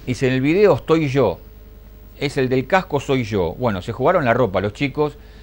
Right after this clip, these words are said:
También un vecino que primero ingresó porque había un, un nene allí en la vivienda, ingresó rápidamente y después sí tuvo que ser asistido por el cies,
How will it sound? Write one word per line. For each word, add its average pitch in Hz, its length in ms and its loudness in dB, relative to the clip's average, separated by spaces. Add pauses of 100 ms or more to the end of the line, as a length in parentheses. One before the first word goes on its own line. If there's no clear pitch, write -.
(720)
También 151 380 2
un 160 160 -2
vecino 135 680 -2
que 107 140 -4
primero 117 360 -2
ingresó 127 420 -2
porque 104 240 -2
había 120 340 4
un, 117 420 -4
un 110 200 -4
nene 135 400 -2
allí 98 240 -4
en 117 60 -2
la 113 100 0
vivienda, 127 600 0 (640)
ingresó 113 380 -2
rápidamente 156 640 2
y 160 60 2
después 139 280 -2
sí 131 120 -2
tuvo 127 200 -2
que 113 80 -4
ser 127 160 -2
asistido 127 480 0
por 104 160 -2
el 104 100 -2
cies, 127 480 -4